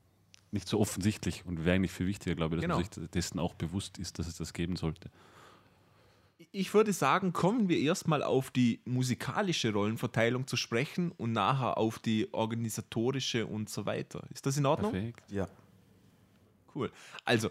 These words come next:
Speaker 2: gehen wir einfach mal von einer normalen Formation aus, von einer normalen, ähm, Bandformation, Rock oder so. Und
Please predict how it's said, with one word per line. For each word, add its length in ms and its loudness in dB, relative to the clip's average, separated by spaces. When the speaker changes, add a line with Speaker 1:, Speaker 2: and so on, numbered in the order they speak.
Speaker 2:
gehen 220 4
wir 80 2
einfach 240 0
mal 240 2
von 300 0
einer 360 -2
normalen 560 0
Formation 800 0
aus, 460 -2
von 240 -6
einer 200 0
normalen, 520 0
ähm, 400 -4
Bandformation, 840 0
Rock 260 -2
oder 140 0
so. 240 -2
Und 280 2